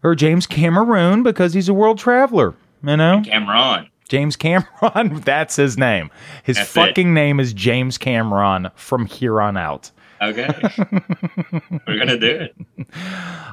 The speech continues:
Speaker 1: Uh, so you said, uh, before we started the podcast that, uh, you know, we wanted to, like, try, you know, look, I've seen the Terminator, you know, the first two Terminators a million times.
Speaker 2: Yeah.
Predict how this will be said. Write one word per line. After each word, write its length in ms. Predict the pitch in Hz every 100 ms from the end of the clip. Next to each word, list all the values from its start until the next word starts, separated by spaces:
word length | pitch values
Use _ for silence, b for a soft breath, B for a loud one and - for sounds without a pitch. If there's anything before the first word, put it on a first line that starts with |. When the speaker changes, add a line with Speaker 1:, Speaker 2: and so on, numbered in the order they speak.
| -
Speaker 1:
Uh, 460 | 139 151 151 151 160
so 480 | - 196 170 165 160
you 260 | 151 208
said, 440 | 269 240 190 170 185
uh, 100 | 160
before 300 | 147 147 175
we 120 | 143
started 340 | 131 170 156 110
the 80 | -
podcast 720 | 104 92 95 95 101 160 -
that, 320 | 131 135 -
uh, 160 | 151 143
you 180 | 156 190
know, 120 | 233
we 140 | 240
wanted 480 | 247 262 247 196 156
to, 60 | 156
like, 360 | 156 120 -
try, 520 | - - 165 151 151 151
you 340 | 147 147 175
know, 260 | 156 107 104
look, 260 | 135 151 85
I've 200 | 120 175
seen 440 | - 190 165 147 - -
the 100 | 139
Terminator, 800 | - 147 131 120 107 101 95 92 98
you 140 | 110
know, 80 | 87
the 80 | 87
first 280 | - 127 -
two 120 | 127
Terminators 600 | - 117 98 95 90 90 -
a 60 | 139
million 500 | 127 120 101 87 85
times. 520 | - 80 64 - - b b b b b b
Speaker 2:
Yeah. 300 | 165 110 -